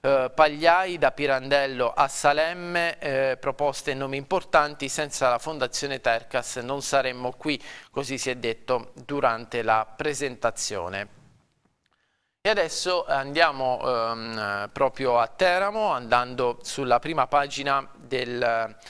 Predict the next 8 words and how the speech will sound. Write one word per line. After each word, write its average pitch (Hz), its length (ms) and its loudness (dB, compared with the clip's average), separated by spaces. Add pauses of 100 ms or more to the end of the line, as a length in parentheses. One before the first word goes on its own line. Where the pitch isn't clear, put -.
(520)
eh, 135 200 0
della 139 260 2
Città, 156 520 6
quotidiano 143 640 -2
della 120 360 -2
provincia 120 720 -2
di 123 260 -14
Teramo. 101 560 -2